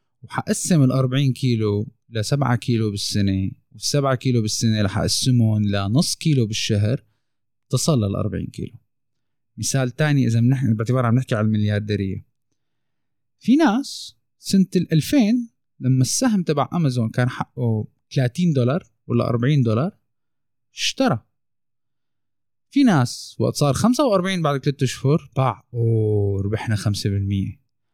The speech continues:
بينما التوب وان بيرسنت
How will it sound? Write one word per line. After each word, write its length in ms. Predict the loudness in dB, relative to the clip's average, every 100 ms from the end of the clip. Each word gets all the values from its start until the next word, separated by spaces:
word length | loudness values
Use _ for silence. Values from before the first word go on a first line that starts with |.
| _ _ _ _
بينما 360 | -4 0 2 2
التوب 420 | 0 -2 -2 -2 _ -20 _ _ _ _ _
وان 280 | 0 2
بيرسنت 640 | 2 0 -4 0 0 0